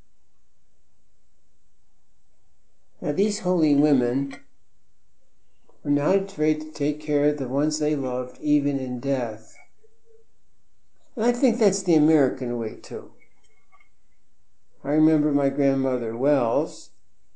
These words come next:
Her na-, na-, uh, main name was Colson, and she was related to the first families of Virginia, so am I, the Jamestown Colony.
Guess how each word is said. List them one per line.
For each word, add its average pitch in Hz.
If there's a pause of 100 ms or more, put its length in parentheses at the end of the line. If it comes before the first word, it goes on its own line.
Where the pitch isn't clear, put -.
(520)
Her 135
na-, 135
na-, 139
uh, 123
main 135
name 120
was 120
Colson, 156
and 139
she 131
was 120
related 127
to 123
the 110
first 127
families 113
of -
Virginia, 107
so -
am 113
I, 147 (760)
the 139
Jamestown 135
Colony. -